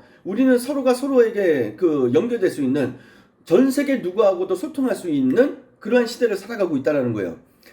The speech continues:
그 결과 적지 않은 사람들이 과거의 그릇된 행동으로 지탄을 받거나 최악의 경우 재기의 불능에 타격을 입기도 해요.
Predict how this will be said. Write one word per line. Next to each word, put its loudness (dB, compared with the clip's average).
그 4
결과 0
적지 -2
않은 0
사람들이 -2
과거의 2
그릇된 -4
행동으로 -4
지탄을 0
받거나 -4
최악의 0
경우 -6
재기의 -2
불능에 -2
타격을 -4
입기도 -4
해요. 0